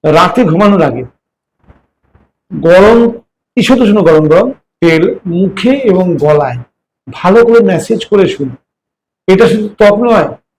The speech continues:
এটা মনকেও কিন্তু শান্ত করে। আপনার ত্বক প্রাকৃতিক উপায়ে সজীব ও দীপ্তিময় রাখতে আয়ুর্বেদের এই টিপসগুলো মনে হয় আপনার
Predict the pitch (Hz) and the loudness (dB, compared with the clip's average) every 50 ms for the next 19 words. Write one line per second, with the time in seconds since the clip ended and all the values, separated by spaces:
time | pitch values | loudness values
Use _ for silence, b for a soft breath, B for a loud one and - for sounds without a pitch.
0 | _ _ 165 156 185 180 156 151 147 151 151 151 151 143 - - 208 233 247 220 | _ _ -6 -2 -2 -2 -2 -2 -4 -4 -4 -4 -4 -6 -2 0 2 2 2 0
1 | 262 262 262 262 254 - - 202 226 214 - 220 185 - - - _ _ _ _ | -2 -4 -4 -4 -4 -6 -6 -6 -6 -4 -4 -4 -4 -4 -8 -8 _ _ _ _
2 | _ _ _ _ _ _ _ _ _ _ _ _ _ _ _ - _ _ _ _ | _ _ _ _ _ _ _ _ _ _ _ _ _ _ _ -20 _ _ _ _
3 | _ _ _ _ _ _ _ _ _ _ _ _ _ _ _ _ _ _ - 160 | _ _ _ _ _ _ _ _ _ _ _ _ _ _ _ _ _ _ -4 -2
4 | 165 - 196 208 196 - - - 165 160 156 156 - _ _ _ _ _ _ _ | -2 -2 -2 -4 -4 -4 -2 0 0 0 0 -2 -8 _ _ _ _ _ _ _
5 | _ _ _ _ _ _ - 196 190 180 180 - - 233 233 233 - 220 202 233 | _ _ _ _ _ _ 0 2 2 2 0 0 -2 -2 -4 -4 -6 -8 -6 -6
6 | 233 - 233 233 226 233 247 - 466 - _ _ _ _ _ _ _ _ _ _ | -4 0 2 4 4 4 4 2 0 -6 _ _ _ _ _ _ _ _ _ _
7 | _ _ - - - 165 170 170 156 196 202 190 - _ _ _ _ _ 202 190 | _ _ -12 -4 -2 -2 0 0 0 -4 -4 -6 -10 _ _ _ _ _ 0 2
8 | 190 156 127 147 180 175 - _ - 208 190 180 185 175 170 156 143 160 - - | 2 0 0 -2 -4 -4 -6 _ -6 -4 -2 0 0 2 0 0 -2 -4 -8 -12
9 | _ _ 147 143 139 160 196 233 - - _ _ _ _ _ 170 160 175 185 190 | _ _ -6 -4 -2 -2 -2 -2 -4 -8 _ _ _ _ _ -2 2 2 2 2
10 | 185 180 208 202 - 208 196 202 - - _ 190 185 208 190 - - 208 202 170 | 4 4 2 4 4 4 2 0 -2 -2 _ 0 0 0 0 -2 -4 -4 -4 -2
11 | 185 175 160 170 156 190 - - - _ _ _ _ _ _ _ _ _ - 170 | -4 -2 -2 0 0 0 0 -2 -8 _ _ _ _ _ _ _ _ _ -2 0
12 | 214 247 247 247 240 208 170 165 - 175 175 | 2 4 4 4 2 2 0 0 0 -2 -2